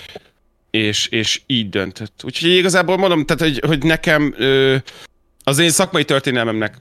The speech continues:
ö, változatlanul egy, egy része a game iroda, még, még most mostam ki a lapátos pólómat, ami Team Fortress kettős dizájnnal született meg, tehát még megvannak ezek az élmények, és, és én ezeket nagyon kedvem és szeretem, de nem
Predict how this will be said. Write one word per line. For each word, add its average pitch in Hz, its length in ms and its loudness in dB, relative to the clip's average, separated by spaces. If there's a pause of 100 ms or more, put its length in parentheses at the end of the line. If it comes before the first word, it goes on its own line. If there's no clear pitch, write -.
(160)
ö, 110 200 -2
változatlanul 120 520 0
egy, 101 260 -2
egy 101 180 0
része 135 300 0
a 139 40 0
game 127 200 2
iroda, 117 280 2
még, 113 280 -2
még 123 160 0
most 139 220 2
mostam 131 420 0
ki 117 180 0
a 104 180 2 (320)
lapátos 123 580 0
pólómat, 131 460 2
ami 117 140 -2
Team 139 220 2
Fortress 117 440 0
kettős 117 460 0
dizájnnal 107 640 2 (360)
született 113 460 -4
meg, 127 160 0
tehát - 180 -6
még 113 100 2
megvannak 120 420 0
ezek 113 160 -2
az 110 100 -2
élmények, 120 400 2
és, 117 140 -4
és 120 240 -2
én 139 140 0
ezeket 143 340 -2
nagyon 110 260 -2
kedvem 92 360 -4
és 90 80 -4
szeretem, 85 500 -4
de 92 100 -2
nem 110 300 0